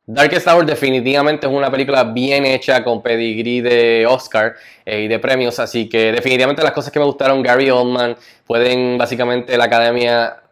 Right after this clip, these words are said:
escribirle su nombre, enviárselo por correo ahora, porque no hay nadie que yo he visto este año, este pasado año dos mil diecisiete, que le va a quitar el premio de mejor actor a Gary Oldman,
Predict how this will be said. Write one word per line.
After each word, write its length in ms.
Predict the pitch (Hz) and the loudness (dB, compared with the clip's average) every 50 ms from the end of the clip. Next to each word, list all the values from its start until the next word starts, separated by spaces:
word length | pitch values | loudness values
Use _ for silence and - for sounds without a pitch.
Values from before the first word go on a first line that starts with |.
| _ | _
escribirle 1080 | - 117 117 - 110 110 110 110 113 113 113 117 120 120 117 113 113 113 113 - - - - | -12 -12 -10 -6 -4 -4 -2 0 0 0 0 0 0 2 2 4 2 2 0 -2 -6 -12 -14
su 180 | - - 120 | -8 -4 -2
nombre, 440 | 123 120 120 117 120 120 120 117 113 | -2 -2 -2 -2 -2 -2 -2 -2 -2
enviárselo 480 | 107 107 107 110 107 107 - 117 113 107 | -4 -4 -2 -2 -2 -2 -4 -4 -4 -4
por 120 | 117 113 - | -4 -6 -4
correo 300 | 120 113 113 117 117 117 | -6 -4 -2 0 0 2
ahora, 280 | 113 113 117 117 113 | 2 2 2 2 0
porque 380 | 107 107 101 92 110 110 104 - - - - _ - | -2 -6 -8 -6 -6 -6 -6 -6 -10 -20 -20 _ -6
no 180 | 117 123 135 | -2 0 2
hay 140 | 139 143 143 | 2 2 2
nadie 440 | 139 143 143 139 139 135 135 131 123 | 2 2 2 2 4 4 2 2 2
que 120 | 123 127 | 0 0
yo 100 | 123 127 | 0 2
he 20 | 123 | 0
visto 220 | 127 120 - 131 | 0 -2 -2 -4
este 220 | 120 - - 123 123 | -6 -4 -2 0 0
año, 420 | 127 127 123 123 117 113 110 - - _ _ _ _ - | 0 0 0 -2 -4 -4 -6 -8 -12 _ _ _ _ -8
este 320 | - 107 107 107 - 120 | -6 -4 -4 -4 -6 -4
pasado 280 | 120 123 - 131 120 123 | -4 -2 0 2 2 2
año 180 | 123 120 123 120 | 2 2 0 -2
dos 80 | 117 120 | 0 0
mil 100 | 120 120 | -2 -2
diecisiete, 420 | 117 117 113 - 135 120 123 117 | -4 -6 -6 -4 -4 -2 -2 -2
que 120 | 113 113 | -2 -2
le 120 | 107 110 107 | 0 0 2
va 100 | 107 107 | 0 0
a 40 | 104 | -2
quitar 460 | 110 107 104 120 117 113 110 107 - _ _ _ _ _ - | -4 -4 -2 0 0 0 -2 -6 -8 _ _ _ _ _ -12
el 420 | 107 107 107 104 101 101 98 95 | -8 -6 -6 -6 -6 -6 -8 -6
premio 320 | - 110 117 117 117 117 117 | -4 -4 -2 0 0 0 0
de 100 | 113 107 | 0 -2
mejor 240 | 107 104 110 113 | -2 -2 -2 0
actor 460 | 113 113 - - 123 120 117 - - - _ _ _ - | 0 -2 -2 0 0 0 0 0 -4 -10 _ _ _ -8
a 100 | 104 107 | -8 -6
Gary 340 | 98 110 110 110 113 113 113 | -2 0 2 2 2 2 2
Oldman, 440 | 113 113 110 107 101 98 98 98 | 2 0 0 -2 -4 -6 -8 -8